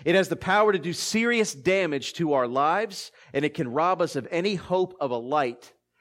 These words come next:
at the end of our dark tunnel. Thankfully, we serve a God of new beginnings who offers us a chance to hit the reset button and start over. As long as we still have breath in our lungs and a repentant heart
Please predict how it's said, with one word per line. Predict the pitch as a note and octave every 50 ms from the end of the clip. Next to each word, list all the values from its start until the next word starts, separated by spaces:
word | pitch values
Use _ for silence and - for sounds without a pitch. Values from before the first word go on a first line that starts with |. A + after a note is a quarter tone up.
| _ _ _
at | A#2 A2+ -
the | C3 A#2+ B2
end | B2 A#2+
of | A2+ G#2+
our | A2+ A2
dark | G#2 - G#2+ G#2 G#2 - -
tunnel. | G#2 G2 F2 E2 D#2 D2 _ _ _ _ _ _ _ _ _ - _ _ _
Thankfully, | - - - - F#3 G3+ G#3 - - - D#3 C3+ A2 G2+ F#2 E2 D2+ - _ _ _ _ _ _ _ _ _ _ _ _ _ _ _ _ _ _ -
we | B2 D#3+ F#3
serve | F3+ - - G3 F#3+ F3 E3+
a | D#3+
God | C#3+ D3+ B2+ A2 G2 F2+ E2+ F2 F2 F2+ - - _ _ -
of | A#2 G#2 F#2+
new | A2+ A#2 C3 D#3+ G3
beginnings | F3+ D3 E3+ C#3+ C#3 C#3 B2+ G#2 F#2+ E2 E2 D#2+ - - - - - _ _ _ _ _ -
who | D3 C#3+ D#3
offers | F3+ G3 G3 F#3+ F#3 D#3+
us | F#3+ F#3 - D#3+
a | D3
chance | - - - F#3+ F#3+ F#3 -
to | - -
hit | B2 G3 F#3+ G3
the | - C#3+
reset | C3+ G3 A3+ F3+ - - E3 C#3 B2+ G2+ G2
button | B2 D3 E3 - D#3+ F3 F3+ E3 _ _ _ -
and | A#2 A#2+ A#2
start | - - - F3+ D#3+ D#3+ D#3+
over. | D#3 C#3+ C3 A2 - F#2 E2+ - - _ _ _ _ _ _ _ _ _ _ _ _
As | - C#3+ D3 C3
long | D#3+ F3+ G3 G#3+ A#3+ B3
as | A#3+ G#3+ C#3+
we | D#3 G3+ A#3
still | A3 - - - A3+ G3
have | F#3+ F#3+ F#3 D3 A#2
breath | - F#3 G3 A3 A3 -
in | A#3 G#3+
our | G#3+ A3 A3
lungs | G#3 F#3+ E3+ D#3 D3 C#3+ D3+ E3+ F3 D3 - - - - _ _ _
and | - D#3+ E3
a | E3+
repentant | E3 D#3 D#3+ - F#3 G3+ G#3+ G3+ F3+ D3+
heart | A#2+ - - - F3 G#3+ A#3+ A#3 - -